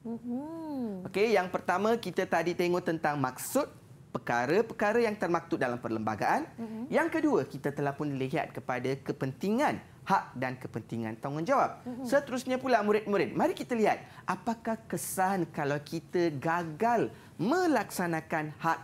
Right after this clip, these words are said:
Speaker 2: dan tanggungjawab kita sebagai warga negara. Yang pertama, mari kita lihat untuk diri kita, murid-murid. Yang pertama, apabila anda gagal melaksanakan hak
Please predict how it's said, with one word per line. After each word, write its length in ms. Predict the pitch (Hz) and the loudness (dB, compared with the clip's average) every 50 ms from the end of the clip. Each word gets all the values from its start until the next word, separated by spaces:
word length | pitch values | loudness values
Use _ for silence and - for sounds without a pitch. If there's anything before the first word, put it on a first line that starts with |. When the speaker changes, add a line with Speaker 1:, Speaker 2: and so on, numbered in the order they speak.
| - - - | -12 -14 -10
Speaker 2:
dan 320 | 120 113 131 131 131 131 - - - - - - - | -4 -2 -2 -2 -2 -4 -8 -12 -20 -20 -20 -8 -4
tanggungjawab 880 | - 165 170 214 247 277 302 302 277 262 190 - 175 151 151 127 - | -2 0 0 0 0 0 0 0 2 0 -2 0 2 2 2 0 0
kita 260 | - 135 123 - 139 139 | -6 -10 -8 -4 -6 -6
sebagai 480 | 135 - 131 120 127 123 113 123 120 127 123 | -4 -4 -4 -4 -4 -4 -2 -4 -4 -4 -4
warga 400 | 113 117 113 135 190 208 233 226 | -2 -2 -2 -2 -2 -2 -2 -2
negara. 440 | 175 131 113 98 - 110 110 107 78 - - - - - - - | -2 -2 -6 -4 -4 -4 -2 -4 -6 -8 -12 -20 -20 -20 -20 -4
Yang 320 | - 139 208 285 330 - | 2 2 2 2 2 -4
pertama, 400 | 285 233 - 262 254 208 131 101 | -4 0 0 0 2 2 0 -2
mari 240 | 110 113 123 - - | -2 -2 -2 -2 -2
kita 160 | 180 175 - | -2 0 0
lihat 320 | 233 285 302 208 131 - - - - - | 2 4 4 4 4 2 -6 -16 -8 -4
untuk 320 | 151 170 170 - 208 190 | -4 -4 0 2 2 2
diri 320 | 165 143 165 233 302 370 370 | 2 2 2 2 4 2 2
kita, 240 | - 214 - 214 | 0 0 0 0
murid-murid. 560 | 202 185 180 175 - 165 165 160 139 110 - - | 2 4 2 2 2 2 2 2 2 2 -2 -2
Yang 320 | - 139 156 170 185 - | -2 -2 -2 -2 -2 -4
pertama, 480 | - 185 - - 214 254 233 147 98 - - - - - - - | -4 -6 0 2 2 2 2 0 -2 -4 -10 -20 -20 -20 -6 -6
apabila 400 | - - - 156 160 180 185 196 | -4 -2 0 0 2 4 4 4
anda 300 | - 165 165 165 165 170 | 4 2 0 2 2 2
gagal 720 | 165 151 143 160 160 165 160 147 147 143 208 226 247 247 233 | 0 2 0 0 0 0 0 -4 -2 2 4 4 4 4 4
melaksanakan 880 | 220 208 185 175 170 - - 185 170 165 165 165 165 175 160 147 143 | 2 2 2 2 0 0 -2 -2 0 0 -2 -2 -2 -2 -2 -2 -4
hak 220 | - - 175 170 | 0 2 2 2